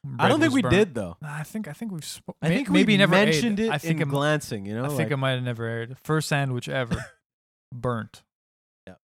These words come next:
Speaker 2: Second sandwich.
Speaker 1: Wait, wait, wait. Go back to the burnt one, though. Like, it was, like, black.
Speaker 2: It was very charred, yeah.
Speaker 1: It,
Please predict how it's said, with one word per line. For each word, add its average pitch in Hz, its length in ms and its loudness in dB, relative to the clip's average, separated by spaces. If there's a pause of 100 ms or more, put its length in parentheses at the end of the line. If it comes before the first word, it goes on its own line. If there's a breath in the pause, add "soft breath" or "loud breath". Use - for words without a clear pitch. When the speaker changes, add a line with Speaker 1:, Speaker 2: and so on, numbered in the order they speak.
(160)
Speaker 2:
Second 151 360 -4
sandwich. 120 580 -8
Speaker 1:
Wait, 180 120 2
wait, 170 140 4
wait. 120 280 -4
Go 160 120 -2
back 202 160 -2
to - 40 -14
the 160 60 -6
burnt 135 220 -2
one, 92 160 -12
though. 95 160 -14
Like, - 140 -20 (220)
it 202 120 2
was, 117 300 0
like, 98 220 -8 (200)
black. 123 480 -4 (220)
Speaker 2:
It 131 80 -4
was 110 240 -4
very 107 260 -6
charred, 120 320 -12
yeah. - 220 -10
Speaker 1:
It, 123 60 -10